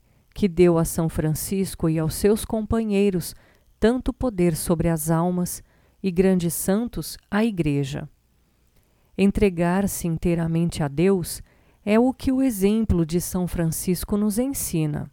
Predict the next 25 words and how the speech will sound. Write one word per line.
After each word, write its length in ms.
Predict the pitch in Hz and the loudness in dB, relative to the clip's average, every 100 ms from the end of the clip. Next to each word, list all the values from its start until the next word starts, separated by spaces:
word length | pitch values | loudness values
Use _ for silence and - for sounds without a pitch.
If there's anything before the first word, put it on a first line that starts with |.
| _ _ _ _ _ _ _ | _ _ _ _ _ _ _
Significativo 1400 | - - 202 202 214 233 - 226 - - 180 185 196 190 _ _ - | -10 -4 -2 0 0 -4 -8 -8 -8 -4 -2 -2 -4 -8 _ _ 0
é 120 | 202 | 2
o 80 | 240 | 4
fato 520 | - 202 185 196 175 | 2 2 2 0 -2
de 140 | 165 | -2
São 260 | 165 170 165 | -2 -2 0
Francisco, 760 | - 156 165 - 165 160 - 170 | 0 0 -2 -2 -2 -2 -2 0
no 120 | 170 | 4
leito 380 | 180 214 - 220 | 4 2 0 0
da 180 | 214 | 2
morte, 580 | 214 165 165 - - 190 - - - - - | 4 4 2 0 -4 -6 -6 -18 -20 -20 4
ter 240 | 226 240 | 4 4
se 220 | - - | 2 0
lembrado 800 | 240 254 214 170 185 214 190 147 - _ | 2 2 2 2 2 0 0 -4 -8 _
de 180 | 185 165 | 0 6
uma 220 | 214 214 | 6 6
obra 320 | 202 233 247 247 | 6 4 2 0
de 140 | 247 | -2
caridade 680 | - 233 226 180 180 180 190 | -2 -2 -2 0 0 0 -2
que 160 | - | -4
fez 400 | 220 - 180 175 | -4 0 2 2
a 40 | 196 | 0
um 120 | 208 | 0
pobre 420 | - 170 160 165 | 0 0 2 2
leproso, 800 | 180 196 214 170 165 175 135 | 4 2 2 2 4 2 -2